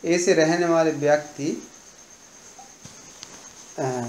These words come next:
हमेशा होश में रहता है, ध्यान से रहता है।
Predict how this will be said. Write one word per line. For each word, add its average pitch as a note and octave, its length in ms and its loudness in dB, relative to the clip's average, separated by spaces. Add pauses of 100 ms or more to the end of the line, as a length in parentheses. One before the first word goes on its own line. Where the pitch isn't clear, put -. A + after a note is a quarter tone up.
(120)
हमेशा E3+ 440 4
होश G#3 380 2
में C#3+ 100 4
रहता A#2+ 360 2
है, G#2+ 220 -8 (1040)
ध्यान D3 380 0
से D3+ 140 -4
रहता C3 340 -2
है। A2+ 300 -12